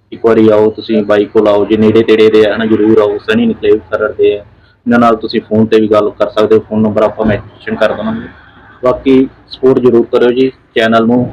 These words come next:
ਫਾਲੋ, ਸਬਸਕ੍ਰਾਈਬ ਤੇ ਲਾਈਕ ਵੀ ਜ਼ਰੂਰ ਕਰਿਓ। ਅਸੀਂ ਹੋਰ ਵੀ ਇਸ ਤਰ੍ਹਾਂ ਦੀਆਂ ਵੀਡੀਓ ਪਾਉਂਦੇ ਰਹਾਂਗੇ। ਸਾਨੂੰ ਤੁ-, ਤੁਹਾਡਾ ਪਿਆਰ ਚਾਹੀਦਾ ਜੀ। ਵੀਡੀਓ ਨੂੰ ਸ਼ੇਅਰ ਜ਼ਰੂਰ ਕਰਿਓ, ਇਹਦੇ ਨਾਲ ਥੋੜ੍ਹਾ ਜਿਹਾ ਹੌਸਲਾ ਅਫਜ਼ਾਈ ਹੋ ਜਾਂਦੀ ਹੈ ਵੀਡੀਓ ਪਾਉਣ ਵਾਲੇ ਦੀ,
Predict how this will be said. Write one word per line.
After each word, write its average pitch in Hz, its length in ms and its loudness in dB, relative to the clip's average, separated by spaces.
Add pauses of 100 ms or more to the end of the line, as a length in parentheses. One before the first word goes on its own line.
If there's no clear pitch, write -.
(120)
ਫਾਲੋ, 110 280 2
ਸਬਸਕ੍ਰਾਈਬ 110 520 -2
ਤੇ 117 100 0
ਲਾਈਕ 107 380 0
ਵੀ 113 140 2
ਜ਼ਰੂਰ 104 320 -2
ਕਰਿਓ। 110 260 2 (680)
ਅਸੀਂ 120 280 -2
ਹੋਰ 123 260 2
ਵੀ 139 120 4
ਇਸ 131 180 0
ਤਰ੍ਹਾਂ 123 180 0
ਦੀਆਂ 123 180 0
ਵੀਡੀਓ 120 300 2
ਪਾਉਂਦੇ 110 320 2
ਰਹਾਂਗੇ। 120 420 -2 (600)
ਸਾਨੂੰ 113 240 -2
ਤੁ-, 120 360 -2
ਤੁਹਾਡਾ 110 420 -4
ਪਿਆਰ 107 360 0
ਚਾਹੀਦਾ 113 320 0
ਜੀ। 113 160 0
ਵੀਡੀਓ 117 320 0
ਨੂੰ 123 120 0
ਸ਼ੇਅਰ 127 260 0
ਜ਼ਰੂਰ 123 300 2
ਕਰਿਓ, 123 340 0 (520)
ਇਹਦੇ 139 140 2
ਨਾਲ 135 320 2 (120)
ਥੋੜ੍ਹਾ 135 200 0
ਜਿਹਾ 131 540 0 (1200)
ਹੌਸਲਾ 127 340 2
ਅਫਜ਼ਾਈ 123 340 0
ਹੋ 107 120 4
ਜਾਂਦੀ 104 260 0
ਹੈ 104 80 2
ਵੀਡੀਓ 120 200 2 (100)
ਪਾਉਣ 113 240 0
ਵਾਲੇ 113 220 2
ਦੀ, 113 160 -10